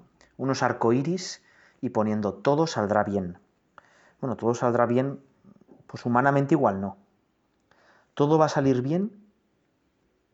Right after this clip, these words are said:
si estamos en manos de la Virgen, si estamos con Dios, ¿no? Ella nunca nos defrauda. De hecho, la Virgen,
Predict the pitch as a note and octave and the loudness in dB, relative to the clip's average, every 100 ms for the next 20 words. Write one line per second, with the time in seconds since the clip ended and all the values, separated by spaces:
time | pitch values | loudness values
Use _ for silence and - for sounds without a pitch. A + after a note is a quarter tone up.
0 | _ _ _ - - G#2 - A#2 B2 C#3 | _ _ _ -16 -10 -10 -4 -2 -2 -4
1 | - - G2+ G#2 G#2 G2+ F#2+ F#2+ F#2 - | -8 -10 -6 -4 -6 -8 -8 -8 -10 -14
2 | - - _ _ _ _ - G#2+ - A#2 | -20 -20 _ _ _ _ -14 -12 -4 -2
3 | A#2+ A#2+ - F#2+ F2+ E2+ - B2 F#3+ _ | -2 -6 -8 -8 -8 -12 -14 -16 -16 _
4 | _ _ _ _ _ _ _ _ _ - | _ _ _ _ _ _ _ _ _ -20
5 | _ _ _ _ _ - C3+ B2 C#3+ B2 | _ _ _ _ _ -2 0 2 2 2
6 | B2+ B2+ B2 A2 G#2+ - F#2+ F2 - - | 0 0 0 -2 -8 -8 -8 -8 -14 -20
7 | _ _ _ _ _ - - _ _ - | _ _ _ _ _ -20 -20 _ _ -6
8 | A#2 B2 - C#3+ C#3 - _ _ _ _ | 2 2 4 2 2 -6 _ _ _ _
9 | _ _ - G#2+ G2 B2 - A#2+ A#2+ B2+ | _ _ -4 -2 2 2 0 -4 -4 -6